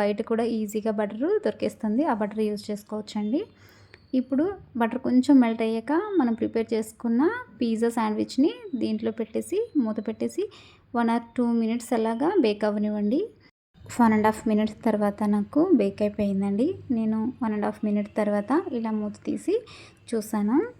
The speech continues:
చీజ్ కూడా చక్కగా మెల్ట్ అయింది. ఇప్పుడు మనం నెక్స్ట్ వైపు కూడా ఈ పిజ్జా శాండ్విచ్ని బేక్ చేసుకుందాం. వన్ మినిట్లో అది కూడా చక్కగా బేక్ అయిపోతుంది. చూసారు కదా, ఎంతో టేస్టీగా, యమ్మీగా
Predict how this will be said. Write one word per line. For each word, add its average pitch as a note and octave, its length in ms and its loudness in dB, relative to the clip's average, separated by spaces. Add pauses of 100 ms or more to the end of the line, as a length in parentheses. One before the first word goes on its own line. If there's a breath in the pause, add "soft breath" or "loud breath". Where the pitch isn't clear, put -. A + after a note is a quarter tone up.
(640)
చీజ్ A#3 260 4 (100)
కూడా B3 140 4 (100)
చక్కగా A3+ 520 4
మెల్ట్ G#3 280 2
అయింది. G#3 280 4 (260)
ఇప్పుడు A3 280 -2
మనం C#4+ 180 6 (140)
నెక్స్ట్ - 320 -6
వైపు A3 220 -2 (100)
కూడా A#3 160 4 (640)
ఈ - 100 8
పిజ్జా A#3+ 360 4
శాండ్విచ్ని A3 540 4 (200)
బేక్ A3+ 240 2
చేసుకుందాం. A3 520 0 (720 loud breath)
వన్ A#3+ 200 4
మినిట్లో A3 380 0 (200)
అది G#3+ 200 -2
కూడా A3+ 220 0
చక్కగా G#3 420 -2
బేక్ G3+ 260 -2
అయిపోతుంది. G#3+ 560 0 (400)
చూసారు G#3+ 400 -2
కదా, A3 160 0 (240)
ఎంతో A3 320 0
టేస్టీగా, A3+ 500 -4 (120)
యమ్మీగా G#3 400 0